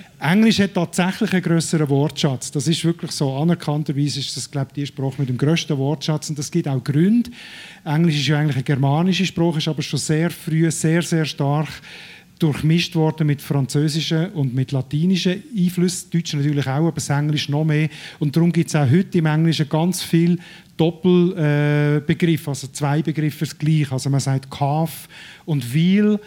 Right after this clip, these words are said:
man sagt to ask und to question, man kann Flash und Meat sagen. Also es hat immer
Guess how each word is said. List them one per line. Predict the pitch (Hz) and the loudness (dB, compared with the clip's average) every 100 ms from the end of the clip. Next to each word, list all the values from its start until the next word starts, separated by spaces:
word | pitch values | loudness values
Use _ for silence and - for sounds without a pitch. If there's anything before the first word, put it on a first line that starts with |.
| - - | -16 -6
man | 151 | -4
sagt | 143 151 143 - | 0 0 -2 -4
to | 165 | -6
ask | 156 147 165 - - | -2 0 0 -2 -8
und | 147 - | -10 -8
to | - | -12
question, | 139 - 151 160 - - 175 175 170 - - | -10 -2 -2 -2 -4 0 2 2 -2 -14 -6
man | 143 | -4
kann | 135 | -4
Flash | - 151 156 - | -4 -2 -2 -2
und | 156 143 | -4 -2
Meat | 151 180 | 0 -2
sagen. | - 160 156 | 0 -2 -2
Also | 151 | -4
es | 143 | -4
hat | 160 | -4
immer | 165 175 180 | 0 0 -2